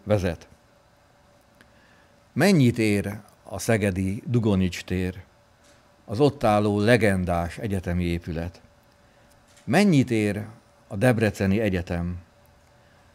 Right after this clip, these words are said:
Mennyit ér az ország első egyeteme,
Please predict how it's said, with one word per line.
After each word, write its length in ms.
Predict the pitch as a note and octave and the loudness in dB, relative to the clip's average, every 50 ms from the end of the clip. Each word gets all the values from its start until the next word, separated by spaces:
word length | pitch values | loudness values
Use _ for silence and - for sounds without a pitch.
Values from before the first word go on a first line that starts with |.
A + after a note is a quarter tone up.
| _ _ _ _ _ - - - - _ | _ _ _ _ _ -20 -20 -20 -16 _
Mennyit 420 | - C3 F3 G#3 G3 E3+ D#3 C3+ - | 2 4 6 6 8 8 6 6 4
ér 480 | C#3 B2+ B2 A#2+ B2+ B2+ B2 C#3 B2+ - - - - - _ _ - - _ - | 4 4 4 6 6 4 4 0 -4 -8 -14 -20 -20 -20 _ _ -20 -20 _ -10
az 160 | - A#2+ A2 | -6 -2 2
ország 480 | D3 D3+ D3 B2 - C3 A#2 A2+ A#2 C#3 | 4 4 4 2 2 2 2 2 2 4
első 760 | D#3+ D#3+ D3+ D3 C#3 A#2+ - - A2 G2+ G2+ G2 F#2+ F#2+ - G#3+ - _ _ _ _ _ - - _ - | 6 8 8 8 8 4 2 0 -2 0 0 0 -2 -4 -6 -10 -16 _ _ _ _ _ -20 -20 _ -6
egyeteme, 680 | - A#2 A2 A2 G#2 - G2+ G2 F#2+ F#2+ F#2+ F#2+ | -4 -2 -2 -2 -4 -4 -4 -2 -2 -2 -2 -4